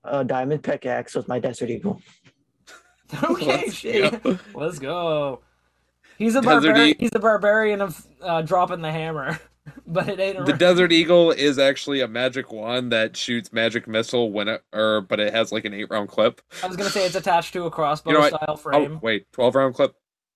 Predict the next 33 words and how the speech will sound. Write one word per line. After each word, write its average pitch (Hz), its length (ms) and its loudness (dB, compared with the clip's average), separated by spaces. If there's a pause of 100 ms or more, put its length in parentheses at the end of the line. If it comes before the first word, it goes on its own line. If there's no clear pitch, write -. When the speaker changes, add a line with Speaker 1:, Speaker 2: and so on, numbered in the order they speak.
(160)
Speaker 3:
Twelve - 140 -8
round. 120 160 -8 (760)
Speaker 2:
No, 175 280 -4
it's, 185 200 -4
if 220 220 -6
it's 208 160 -6
a - 20 0
Speaker 3:
Twelve - 60 -2
round. - 80 -4
Speaker 2:
fifty, 220 180 -6
we're 262 80 2
Speaker 3:
Thirteen. 147 220 -2
Speaker 2:
talking 196 200 0
about 180 140 -4
a 160 40 -10
fifty. 254 460 -8 (440)
Speaker 1:
Forty-four 165 480 -2
Speaker 2:
Yeah. 160 80 0
Speaker 1:
mag, 147 480 2
eight. 151 320 -4 (760)
Speaker 2:
If 196 180 -6
it's - 60 -8
Speaker 3:
Eight. 131 120 4
Speaker 2:
a - 20 2
fifty, 240 380 -2
then 208 160 -2
you're 190 80 -4
Speaker 3:
Okay. 185 100 -2
Speaker 2:
gonna 185 140 -4
have 160 100 -2
less 160 200 -2
than 135 160 -12
that. 120 320 -10